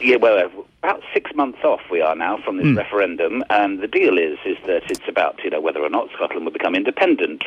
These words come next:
Speaker 1: from the rest of the United Kingdom, and I suppose sort of end the United Kingdom, 'cause we won't be very united after that. But anyway, uh,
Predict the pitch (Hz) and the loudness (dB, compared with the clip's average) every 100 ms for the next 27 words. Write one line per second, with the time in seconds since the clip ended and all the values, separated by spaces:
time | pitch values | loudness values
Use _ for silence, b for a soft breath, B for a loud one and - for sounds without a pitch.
0 | - 90 85 85 92 - 87 90 90 85 | -2 -2 -2 -2 -2 -2 -4 -2 0 -2
1 | 92 - 117 78 82 82 - 123 101 - | -2 -2 -2 -2 -4 -8 -2 0 0 0
2 | 143 107 92 104 143 90 - 80 82 80 | 2 2 2 2 2 -2 -2 -2 0 -2
3 | 87 - 85 78 82 90 104 104 101 117 | -4 -6 -4 -4 -4 0 2 2 2 4
4 | 120 131 156 92 82 82 101 123 143 127 | 4 4 2 2 0 0 0 2 2 0
5 | 85 B B B - - | -2 B B B 0 2